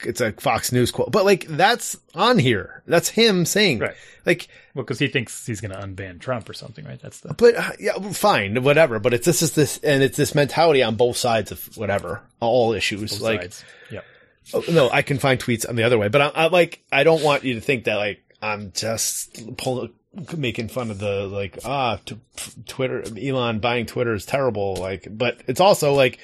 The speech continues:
Speaker 1: these people think Twitter is too important. Like, this is the most important development for free speech in decades. Like, th-, hasn't any other country been liberated or some sort of freedom
Speaker 2: We've
Speaker 1: or not?
Speaker 2: misconstrued the meaning of free speech in a number of ways, I think. Uh,
Speaker 1: Yeah, and that's the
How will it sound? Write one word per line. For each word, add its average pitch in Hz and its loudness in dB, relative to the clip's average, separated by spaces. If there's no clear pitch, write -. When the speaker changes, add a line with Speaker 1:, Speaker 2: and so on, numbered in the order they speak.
Speaker 1:
these 143 2
people 196 6
think 175 6
Twitter 165 6
is - 2
too 135 2
important. 143 2
Like, 117 0
this 190 4
is 214 -2
the 220 4
most 175 6
important 185 2
development 165 2
for 123 -4
free 147 2
speech 160 0
in 104 -2
decades. 139 0
Like, - -2
th-, 147 2
hasn't 156 2
any 160 4
other 160 4
country 151 0
been 127 2
liberated 156 2
or 107 -2
some 139 -2
sort 139 0
of 113 0
freedom 135 0
Speaker 2:
We've 143 -2
Speaker 1:
or - 2
not? - 2
Speaker 2:
misconstrued 147 2
the 113 -6
meaning 113 -4
of 87 -12
free 90 -12
speech 85 -14
in 90 -20
a 87 -20
number 92 -18
of - -18
ways, - -14
I - -16
think. - -18
Uh, - -18
Speaker 1:
Yeah, 107 0
and 92 -6
that's 87 -8
the - -14